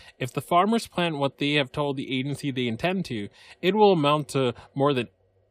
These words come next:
eighty-five hundred acres of hemp this growing season," said Hela-, Elaine Lindholm, Director of Communications of V D A C S. "Licensees include not only farmers looking to diversify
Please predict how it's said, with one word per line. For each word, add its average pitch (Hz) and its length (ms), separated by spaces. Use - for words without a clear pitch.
eighty-five 180 520
hundred 151 420
acres 120 460
of 107 120
hemp 151 280
this - 420
growing 127 400
season," 120 500
said 131 400
Hela-, 131 540
Elaine 135 520
Lindholm, 135 680
Director 143 480
of 117 100
Communications 135 920
of 107 220
V 143 320
D 143 300
A 127 280
C 117 300
S. - 440
"Licensees 170 960
include 123 420
not 143 240
only 196 240
farmers 143 640
looking 151 260
to 143 100
diversify 123 880